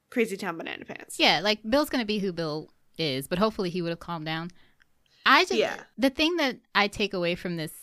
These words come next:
Speaker 2: episode, like, if there is a moral,
Speaker 1: Mm-hmm.
Speaker 2: it's that,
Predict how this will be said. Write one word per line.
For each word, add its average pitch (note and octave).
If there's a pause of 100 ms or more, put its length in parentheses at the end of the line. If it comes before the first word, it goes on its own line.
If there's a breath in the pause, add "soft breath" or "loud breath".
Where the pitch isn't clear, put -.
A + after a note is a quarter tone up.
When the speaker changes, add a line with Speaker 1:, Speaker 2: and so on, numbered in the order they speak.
(220)
Speaker 2:
episode, F#3
like, D#3+
if E3
there E3+
is D#3+
a D#3
moral, D#3 (880)
Speaker 1:
Mm-hmm. B3+ (320)
Speaker 2:
it's F#3+
that, D#3+